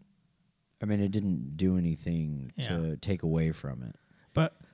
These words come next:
Speaker 2: I feel like the fan service that was done in this one had more
Speaker 1: Effect. Uh,
Speaker 2: effect into where they're going.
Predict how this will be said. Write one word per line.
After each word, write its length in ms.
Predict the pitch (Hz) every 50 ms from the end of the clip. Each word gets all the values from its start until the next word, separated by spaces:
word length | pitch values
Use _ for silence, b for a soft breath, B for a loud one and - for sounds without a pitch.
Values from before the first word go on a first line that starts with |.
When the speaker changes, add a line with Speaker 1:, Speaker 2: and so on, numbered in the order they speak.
| b b
Speaker 2:
I 80 | - 160
feel 160 | - - 339
like 140 | 285 233 -
the 80 | 170 143
fan 280 | - - 170 170 165 156
service 300 | - 180 165 151 143 -
that 140 | - 135
was 100 | 127 117
done 200 | 117 127 131 127 117
in 100 | 107 107
this 240 | 120 120 - - -
one 240 | 101 95 92 95 - _ _ - _ - - _ _ _ _ _ _ _ _ _ _ _ _
had 300 | - - 165 143 131 123
more 680 | 123 123 127 135 147 156 165 170 165 165 165 165 165 - _ _ _ _ _ _ _ _ _ _
Speaker 1:
Effect. 580 | - - - 92 90 87 87 87 - - - - _ _ _ _ -
Uh, 40 | -
Speaker 2:
effect 520 | 107 - - - 170 147 131 - - - -
into 320 | - 151 139 131 - 170 143
where 340 | 127 131 139 143 143 147 139
they're 200 | 127 143 127 107
going. 540 | 107 - 120 117 120 135 151 160 175 180